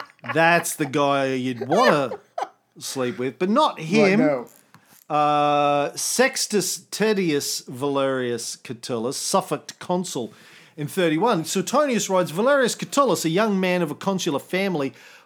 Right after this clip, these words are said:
Speaker 1: publicly proclaimed that he had violated the emperor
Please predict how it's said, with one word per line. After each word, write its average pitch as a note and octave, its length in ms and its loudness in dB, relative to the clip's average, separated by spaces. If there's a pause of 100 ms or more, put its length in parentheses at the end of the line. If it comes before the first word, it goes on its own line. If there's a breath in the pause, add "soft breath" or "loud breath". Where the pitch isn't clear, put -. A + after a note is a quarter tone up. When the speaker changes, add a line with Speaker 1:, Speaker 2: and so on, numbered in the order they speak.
(100)
Speaker 1:
publicly A#3 520 0
proclaimed E3 1000 -4
that C#3 160 -2
he D#3+ 140 -2
had C3 120 -2
violated C#3+ 920 -2
the B2+ 180 -2
emperor F3 460 0